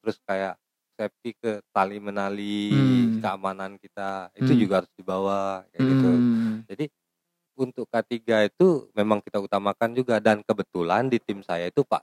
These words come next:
Speaker 1: eh, Saudara Rifki Azim itu, itu kan karyawan Pusri
Speaker 2: Hmm.
Speaker 1: yang memang eh, dinasnya di K tiga. Jadi untuk keamanan,
Speaker 2: Iya.
Speaker 1: mere-, dia lebih, lebih,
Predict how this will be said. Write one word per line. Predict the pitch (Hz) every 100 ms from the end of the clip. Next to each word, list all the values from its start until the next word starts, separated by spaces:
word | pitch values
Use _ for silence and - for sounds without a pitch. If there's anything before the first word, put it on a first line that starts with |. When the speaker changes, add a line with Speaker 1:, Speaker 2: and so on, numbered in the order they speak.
| _
Speaker 1:
eh, | - 104 101 95 90 85 -
Saudara | 95 95 95 95
Rifki | 101 _ 92
Azim | 95 87 95
itu, | 87 _ 131 113
itu | -
kan | - 135 - _ _ _
karyawan | 90 87 90 90
Pusri | 90 - 120 135 - -
Speaker 2:
Hmm. | 143 139
Speaker 1:
yang | 107 107
memang | 104 127 175 113 104 131 _ _ _ _ _ _ _ _
eh, | 110 101 98
dinasnya | - 117 107 95 156
di | 143
K | 139 104
tiga. | - 127 113 101
Jadi | 95 101 139 120
untuk | 101 95 104
keamanan, | - 87 87 92 127 156 147
Speaker 2:
Iya. | 135 117 185
Speaker 1:
mere-, | 85 87
dia | - 120
lebih, | 143 107 101 95
lebih, | 95 95 92